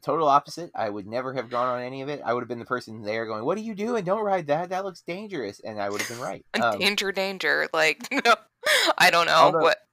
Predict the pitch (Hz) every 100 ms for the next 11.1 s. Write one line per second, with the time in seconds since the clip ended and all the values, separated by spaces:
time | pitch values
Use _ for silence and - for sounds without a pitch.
0 | - 175 208 - - - 156 185 190 127
1 | - _ _ _ _ _ _ 110 113 139
2 | 131 123 120 160 156 143 113 135 147 143
3 | - 151 160 143 - 127 110 110 107 95
4 | 101 107 95 95 98 131 - 135 113 -
5 | _ - 107 117 87 - 120 - 147 165
6 | 165 139 127 123 92 107 92 - 95 107
7 | 123 127 131 127 131 143 151 151 - _
8 | _ _ - 131 - - 104 135 156 160
9 | 160 165 151 117 131 127 107 85 87 156
10 | 101 107 - 87 73 98 117 95 - 80
11 | 53